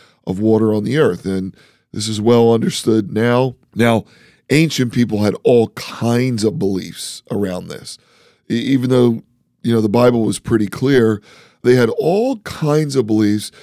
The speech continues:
It wasn't until actually the seventeenth century A D, I know this is hard to believe, a man named Pierre Perrault really developed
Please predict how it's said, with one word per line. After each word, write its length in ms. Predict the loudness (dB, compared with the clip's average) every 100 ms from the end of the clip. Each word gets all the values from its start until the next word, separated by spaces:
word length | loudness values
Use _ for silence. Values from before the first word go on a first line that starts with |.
| -14
It 60 | -2
wasn't 340 | 0 0 -2
until 340 | 2 4 4 2
actually 480 | 0 0 0 2 2
the 160 | 2 -2
seventeenth 840 | -2 -2 -2 -4 -10 -8 -8 -6
century 540 | -6 -4 -4 -2 -2 2
A 220 | 0 0
D, 360 | -2 -4 -6 -12 _ _ -6
I 60 |
know 120 | 0 0
this 160 | 0
is 120 | -4
hard 200 | 0 0
to 80 | 0
believe, 640 | -6 -6 -2 0 0 -4 -8 _ _ _ _ _ _ _ _ -2
a 60 |
man 220 | 2 2
named 200 | 2 0
Pierre 360 | 0 2 4 4
Perrault 600 | 0 2 4 6 4 0 -2
really 600 | 0 2 2 2 0 -4 -6
developed 680 | -2 2 4 4 2 -2